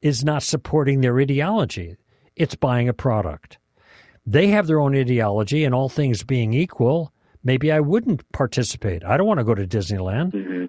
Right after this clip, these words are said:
Speaker 1: I'm not gonna go there e-, ever, as far as I'm concerned. I'm gonna take my kids. We already been there a bunch of times. It's just old
Speaker 2: Mm-hmm.
Speaker 1: whatever, and I'm not going back. They're too expensive anyway. So, uh, I'm
Speaker 2: Right.
Speaker 1: not gonna do that. Um, but I, I, I, <laughs> but I have to fly.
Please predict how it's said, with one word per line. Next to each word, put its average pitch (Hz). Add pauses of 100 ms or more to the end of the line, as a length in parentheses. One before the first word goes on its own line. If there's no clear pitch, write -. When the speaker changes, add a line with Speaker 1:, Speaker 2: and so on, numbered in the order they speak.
Speaker 1:
I'm 123
not 190
gonna 165
go 107
there 98 (220)
e-, - (120)
ever, 165 (160)
as 113
far 139
as 107
I'm 180
concerned. 131
I'm 156
gonna 147
take 156
my 160
kids. 147
We 127
already 180
been 147
there 143
a 120
bunch 117
of 104
times. 120
It's 135
just - (100)
old 151
Speaker 2:
Mm-hmm. 101 (200)
Speaker 1:
whatever, 151
and 123
I'm 156
not 180
going 170
back. 170 (400)
They're 139
too 185
expensive 170
anyway. 127 (480)
So, 156
uh, 139
I'm 147
Speaker 2:
Right. 170
Speaker 1:
not 151
gonna 151
do 202
that. 90 (420)
Um, 127
but 139
I, 208
I, 156
I, - (160)
<laughs> -
but 160
I 165
have 170
to -
fly. 147